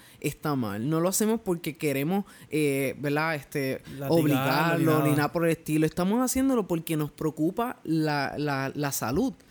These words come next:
Speaker 1: ¿verdad?
Speaker 2: Sí.
Speaker 1: Emocional, espiritual de esa persona, no
Speaker 2: Claro.
Speaker 1: es otra cosa.
Speaker 2: Fíjate,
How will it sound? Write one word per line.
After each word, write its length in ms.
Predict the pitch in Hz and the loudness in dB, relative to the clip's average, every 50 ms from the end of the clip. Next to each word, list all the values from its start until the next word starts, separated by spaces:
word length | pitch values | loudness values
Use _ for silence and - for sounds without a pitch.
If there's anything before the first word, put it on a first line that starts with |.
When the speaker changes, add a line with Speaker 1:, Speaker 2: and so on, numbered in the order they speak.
| - - | -20 -8
Speaker 1:
¿verdad? 320 | - 135 135 143 170 208 208 - - - | -4 -2 0 0 0 0 -2 -6 -12 -4
Speaker 2:
Sí. 80 | - 156 | 0 0
Speaker 1:
Emocional, 580 | 175 170 165 160 156 - - 156 139 139 151 196 | 2 4 2 2 2 0 0 0 0 0 0 -2
espiritual 460 | 240 - - 196 165 147 - 135 127 | -2 0 0 0 0 0 0 -2 -4
de 60 | 131 | -4
esa 140 | 123 - 131 | -6 -6 -8
persona, 340 | 127 147 143 - - 147 185 | -8 -8 -8 -6 -6 -4 -2
no 80 | 233 202 | -2 -2
Speaker 2:
Claro. 120 | 156 127 - | -2 -2 -2
Speaker 1:
es 40 | 139 | -4
otra 220 | 139 143 156 156 | -4 -6 -6 -6
cosa. 200 | - 139 151 254 165 160 | -6 -6 -8 -4 -4 -2
Speaker 2:
Fíjate, 120 | 165 190 | -2 0